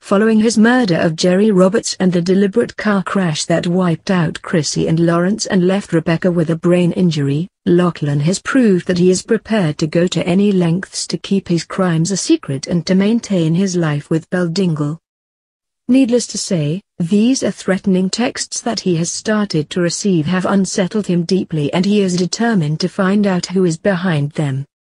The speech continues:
While viewers suspect that Liv Flaherty is texting Lachlan, the killer soon turns his attentions to conman Terry.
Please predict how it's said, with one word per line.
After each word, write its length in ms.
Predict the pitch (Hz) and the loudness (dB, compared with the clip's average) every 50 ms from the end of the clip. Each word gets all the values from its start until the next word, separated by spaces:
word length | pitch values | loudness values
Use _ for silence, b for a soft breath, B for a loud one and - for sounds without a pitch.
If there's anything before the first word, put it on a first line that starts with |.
| _ _ _ _ | _ _ _ _
While 200 | - 202 196 202 | -2 0 0 0
viewers 460 | 185 175 180 196 196 165 156 156 165 - | 0 0 2 2 2 2 2 0 -2 -2
suspect 680 | - - 196 175 - - - 156 156 - - - - | -2 -2 -2 -2 -4 -4 -6 -6 -6 -6 -6 -4 -2
that 140 | 214 202 202 | -2 0 0
Liv 160 | 196 196 185 | 0 0 -2
Flaherty 640 | - - - 190 180 170 165 160 156 - - 143 139 | -4 -2 0 0 2 2 2 0 -2 -2 -2 -2 -2
is 220 | - - 175 - | 0 -2 -2 -4
texting 600 | - - 220 220 - - - - - 190 190 202 | -4 -4 -4 -2 -2 -4 -4 -2 0 0 2 2
Lachlan, 520 | 202 190 180 175 - - 156 147 135 143 - _ _ _ _ _ - | 2 2 0 -2 -2 -2 -2 -2 -2 -2 -4 _ _ _ _ _ -4
the 60 | - | -4
killer 340 | 214 - - 214 180 156 147 | -4 -2 0 0 2 2 0
soon 360 | 156 - - 202 202 208 208 | 0 0 2 2 4 4 2
turns 400 | 202 - - 190 165 156 151 - | 0 0 -2 0 0 0 0 0
his 160 | - 226 208 226 | 0 0 0 0
attentions 680 | 220 - - 185 - 175 - - 139 139 139 - - | 0 -2 -2 -2 -2 -2 -2 -2 -2 -2 -2 -4 -4
to 100 | - 190 | -6 -6
conman 600 | - - - 202 208 208 208 196 175 160 151 160 | -4 -2 0 2 4 4 4 4 4 2 2 0
Terry. 480 | 160 - - 185 165 143 139 131 135 | -2 -2 -2 -2 0 0 0 -2 -4